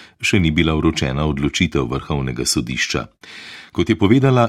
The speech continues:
ne oporekajo izidom, ampak nasprotujejo pospešitvi postopkov. Predsednica parlamenta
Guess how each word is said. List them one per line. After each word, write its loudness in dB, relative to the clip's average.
ne 4
oporekajo 2
izidom, 2
ampak 0
nasprotujejo 2
pospešitvi 0
postopkov. -6
Predsednica 4
parlamenta 2